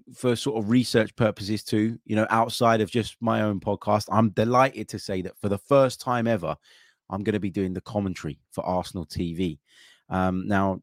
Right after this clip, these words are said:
a lot of you will know that I've done some under twenty-one games, under eighteen games and stuff for the club website and all the rest of it in the past.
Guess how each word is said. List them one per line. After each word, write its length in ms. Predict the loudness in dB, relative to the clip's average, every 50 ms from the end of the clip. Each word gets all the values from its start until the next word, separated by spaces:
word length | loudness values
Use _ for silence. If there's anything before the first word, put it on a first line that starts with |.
| -12 _ _ _ -2
a 80 | 0 2
lot 160 | 2 2 0
of 100 | 0 -2
you 120 | -4 -4
will 100 | -2 -2
know 220 | 0 0 0 0 0
that 120 | -2 -2
I've 140 | -4 -2 0
done 220 | 0 0 0 0
some 180 | -2 -2 -2 0
under 160 | -2 -2 -4
twenty-one 540 | -6 -6 -4 -2 -2 0 0 2 2 2 2
games, 340 | 2 0 0 0 -2 -4 -6
under 220 | -6 -4 -2 -2
eighteen 400 | -2 -2 -4 -4 -4 -2 -2 0
games 300 | 0 -2 -2 -2 -4 -6
and 80 | -8 -4
stuff 220 | -4 -4 -4 -4
for 60 | -6 -8
the 60 | -10
club 300 | -4 -2 0 0 2 0
website 340 | 0 -2 -2 -4 -4 -4 -4
and 80 | -4
all 80 | -6 -4
the 60 | -4
rest 200 | -4 -6 -8 -10
of 60 | -10
it 60 | -8
in 60 | -6 -6
the 60 | -2
past. 380 | 2 2 2 2 2 -2 -8